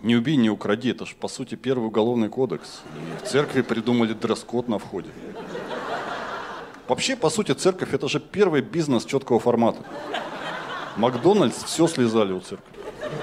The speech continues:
Форма сотрудников и то, что портреты лучших работников висят на стенах.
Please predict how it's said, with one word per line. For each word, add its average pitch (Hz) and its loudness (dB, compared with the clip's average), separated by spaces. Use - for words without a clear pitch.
Форма 175 4
сотрудников 101 -2
и 98 -4
то, 170 0
что 135 4
портреты 113 0
лучших 104 -6
работников 92 -6
висят 95 2
на 101 4
стенах. 113 4